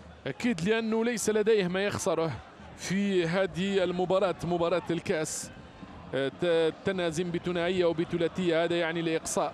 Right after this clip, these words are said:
وبالتالي اللعب على الهجوم. اللهم ربما تعديل النتيجة،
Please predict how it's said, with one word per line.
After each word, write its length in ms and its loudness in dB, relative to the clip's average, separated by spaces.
وبالتالي 500 0
اللعب 420 0
على 420 0
الهجوم. 760 2
اللهم 580 2
ربما 760 2
تعديل 460 2
النتيجة، 680 4